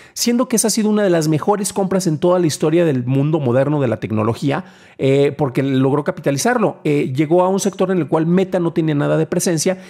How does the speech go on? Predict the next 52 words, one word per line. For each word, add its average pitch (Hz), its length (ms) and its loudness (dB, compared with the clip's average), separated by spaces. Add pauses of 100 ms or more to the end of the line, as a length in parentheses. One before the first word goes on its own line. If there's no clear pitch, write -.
(140)
y 180 60 2
los 190 180 2
cambios 302 260 0
que - 80 -4
se 202 80 0
han 220 80 0
estado 220 220 0
haciendo 202 280 0
tanto 131 240 -2
en 147 60 2
Instagram 175 380 0
como 113 240 -2
en 127 80 2
Meta 160 200 0
recientemente, 143 680 -2
sí, - 380 -4
copiando 160 500 0
descaradamente 139 640 -2
a - 80 -6
TikTok 156 400 -2 (180)
o 135 60 -4
plataformas 143 520 0
de 135 60 0
videos 127 220 0
verticales, 175 580 -2 (460)
tienen 233 180 2
que 233 100 2
ver 220 120 2
porque 220 240 -4
quieren 202 240 0
tener 170 220 2
presencia 180 360 0
con 170 140 -2
un 156 140 2
mercado 170 400 0
que, 156 80 -4
pues, 123 160 -4
simple 165 180 0
y 175 40 0
sencillamente 160 580 0
ya 131 100 0
no 139 60 2
es 143 100 -2
el 151 80 0
mercado, 135 640 0
eh, 110 1000 -6
ideal 127 400 0
o 147 80 0
el 120 60 2
mercado 117 340 0
en 123 40 0
expansión. 240 520 -2